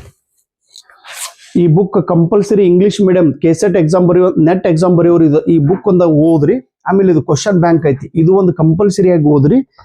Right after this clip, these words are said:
ಆಮೇಲೆ ಇದ್ರ ಜೊತೆಗೆ ಇದೊಂದು, ಇವು ಮೂರು ಬುಕ್ ಅನ್ನ ನೀವು ಓದ್ಬೇಕು. ಇದು ಕ್ವಶನ್ ಬ್ಯಾಂಕ್ ಐತಿ, ಇದು ವಾಲ್ಯೂಮ್ ಟೂ, ಇದು ವಾಲ್ಯೂಮ್ ಒನ್. ಹಾ,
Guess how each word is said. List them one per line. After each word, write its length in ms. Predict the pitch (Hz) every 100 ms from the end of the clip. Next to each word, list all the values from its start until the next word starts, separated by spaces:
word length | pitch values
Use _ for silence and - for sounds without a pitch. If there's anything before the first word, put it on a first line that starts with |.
| - 175
ಆಮೇಲೆ 260 | 214 220
ಇದ್ರ 160 | 170 170
ಜೊತೆಗೆ 340 | 156 175 226
ಇದೊಂದು, 440 | 185 165 135 - _ _ _ -
ಇವು 140 | 185 190
ಮೂರು 320 | 180 220 262
ಬುಕ್ 240 | 208 196
ಅನ್ನ 120 | 220 233
ನೀವು 220 | 214 180
ಓದ್ಬೇಕು. 440 | 175 139 139 - _ _ _ _ _ _ _ _ _ _ _ _ _ _ _ _ - _ -
ಇದು 120 | 170
ಕ್ವಶನ್ 360 | 175 170 233 208
ಬ್ಯಾಂಕ್ 280 | 202 196
ಐತಿ, 160 | 175 151
ಇದು 220 | 165 190
ವಾಲ್ಯೂಮ್ 380 | 156 170 208 196
ಟೂ, 140 | 254
ಇದು 140 | 240 170
ವಾಲ್ಯೂಮ್ 320 | 160 190 170
ಒನ್. 340 | 165 131 - - - _ _ _ -
ಹಾ, 200 | 269